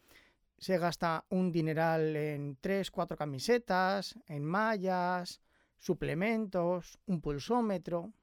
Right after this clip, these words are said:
y al final, pues, uno se gasta mil, dos mil euros en la afición de correr, que todo el mundo piensa que es muy barata.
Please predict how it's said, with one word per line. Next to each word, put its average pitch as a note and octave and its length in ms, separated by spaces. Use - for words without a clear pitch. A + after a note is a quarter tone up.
y A3 80
al A#3 120
final, B3+ 300
pues, G3+ 220
uno A#3 160
se F#3+ 140
gasta A3 580
mil, A#3+ 320
dos D#3+ 160
mil F#3 220
euros E3+ 480
en F3 200
la E3+ 140
afición D3+ 440
de C#3+ 80
correr, C#3 440
que E3+ 120
todo F3 100
el F3 60
mundo F3 180
piensa E3 240
que D#3 120
es C#3+ 60
muy D3+ 200
barata. C3 500